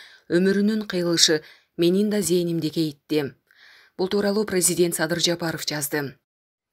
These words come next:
Кыргыз эли байыртадан кыз балага өзгөчө мамиле жасаган.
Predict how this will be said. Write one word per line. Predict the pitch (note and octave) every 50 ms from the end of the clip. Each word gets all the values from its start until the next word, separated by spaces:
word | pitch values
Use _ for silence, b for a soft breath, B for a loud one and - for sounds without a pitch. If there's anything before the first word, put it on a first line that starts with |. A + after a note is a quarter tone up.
| _ _ _ -
Кыргыз | - G3 F#3+ G#3 G3 G#3
эли | G#3+ G3+ A#3 A#3
байыртадан | F#3 F#3+ F#3+ F#3+ F#3+ - F#3+ F#3 F3+ F#3 F#3 F3+
кыз | F3+ - F3 D#3+
балага | D3+ D#3+ F3+ F3+ F3+ F3+ A3+ A3
өзгөчө | F#3+ E3+ E3+ E3 F3 E3 - E3+
мамиле | E3 E3 D#3+ D#3+ D#3+ D#3 D#3 D3+
жасаган. | E3 D3 - - D#3 C3+ C#3+ C#3 C#3+ D3